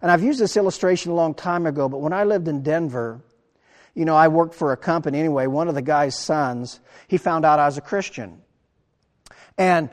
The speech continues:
he came and he says, "You know, I want to be a believer." Man, that was easy. I didn't have to do nothing except pray the prayer, praise God. Well, then he says, "I heard about if you give your life to God, God will give you a lot of money."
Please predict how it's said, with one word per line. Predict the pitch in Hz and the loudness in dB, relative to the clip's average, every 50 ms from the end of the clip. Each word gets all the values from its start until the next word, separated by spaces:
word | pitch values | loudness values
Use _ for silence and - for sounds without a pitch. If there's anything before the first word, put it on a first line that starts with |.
| - - - | -14 -14 -4
he | - 180 185 170 | 0 0 0 0
came | - - 208 208 220 233 214 190 | 0 -2 -2 0 0 0 -2 -2
and | 170 165 | -2 -2
he | 156 | -2
says, | - - 175 156 147 143 | -2 -2 -2 -2 -2 -4
"You | 165 175 | -4 -2
know, | 170 | -2
I | 160 | -2
want | 208 247 220 180 | -2 -2 -2 -2
to | 156 | -2
be | 147 160 151 | -2 -2 -2
a | 139 | -2
believer." | 135 143 151 175 196 160 117 101 90 107 123 _ _ _ _ _ _ _ _ _ _ _ _ _ | -4 -4 -2 -2 -4 -4 -6 -10 -16 -18 -20 _ _ _ _ _ _ _ _ _ _ _ _ _
Man, | - 139 - - 139 113 | -8 -6 -4 -4 -4 -6
that | 196 208 165 | -6 -8 -8
was | 127 92 110 | -10 -10 -10
easy. | 120 113 127 170 170 | -12 -10 -8 -8 -6
I | - 208 | -4 -4
didn't | 190 147 | -4 -6
have | 135 120 | -6 -8
to | 113 123 | -10 -10
do | 120 107 | -12 -12
nothing | 101 110 151 254 269 - - - 82 80 _ _ _ _ _ _ _ _ _ _ _ _ _ _ _ | -10 -10 -8 -8 -8 -8 -12 -14 -20 -20 _ _ _ _ _ _ _ _ _ _ _ _ _ _ _
except | - - - - | -8 -8 -8 -4
pray | - - 196 202 | 0 0 2 2
the | 196 196 | 0 -2
prayer, | - - 247 277 247 180 165 | -2 -2 -2 0 0 -2 -4
praise | - - 139 123 110 113 | -4 -6 -6 -6 -8 -10
God. | 117 135 117 98 85 78 - - - - - - _ _ _ _ _ _ _ _ _ _ _ _ - | -8 -8 -6 -8 -8 -12 -20 -20 -20 -20 -20 -20 _ _ _ _ _ _ _ _ _ _ _ _ -6
Well, | 131 147 151 190 - - - - _ _ _ _ _ _ _ _ _ _ _ _ _ _ - | 0 2 2 2 2 -2 -8 -20 _ _ _ _ _ _ _ _ _ _ _ _ _ _ -6
then | 202 202 | -4 -2
he | 214 196 | -2 -2
says, | - - 196 185 175 165 139 - - _ _ _ _ _ _ _ - - | -2 0 0 2 2 0 -4 -10 -16 _ _ _ _ _ _ _ -8 -6
"I | 160 | -6
heard | 147 - 262 285 262 | -2 -2 -2 -2 0
about | 185 170 165 156 170 170 | 2 4 4 4 4 2
if | 151 - - | 0 -4 -6
you | 147 135 | -8 -8
give | 135 131 185 233 208 170 | -4 -2 -2 -2 -2 -2
your | 165 156 | -6 -4
life | 156 160 160 165 - - | -4 -4 -4 -4 -6 -8
to | 127 | -12
God, | 110 147 170 190 190 175 151 131 | -6 -4 -4 -2 -2 -4 -6 -6
God | 131 139 147 156 | -6 -6 -6 -6
will | 139 123 | -6 -6
give | 131 147 147 143 | -8 -8 -8 -8
you | 123 | -8
a | 117 | -8
lot | 120 139 143 135 120 | -6 -6 -6 -6 -8
of | 107 | -8
money." | 123 147 151 127 95 90 92 | -10 -10 -10 -10 -12 -16 -20